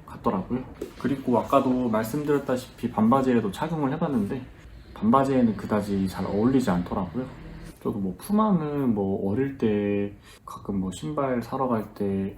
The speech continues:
구매만 했던 그런 제품인 것 같고, 요즘은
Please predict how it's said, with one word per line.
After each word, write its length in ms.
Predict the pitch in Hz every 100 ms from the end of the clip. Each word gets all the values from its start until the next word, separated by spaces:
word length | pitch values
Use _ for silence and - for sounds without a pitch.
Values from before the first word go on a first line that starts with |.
| -
구매만 600 | - 117 117 107 104 101
했던 420 | 127 - 127 107
그런 220 | - 110
제품인 400 | 101 92 101 101
것 80 | 95
같고, 200 | 92 98 95
요즘은 720 | 110 123 117 107 104 101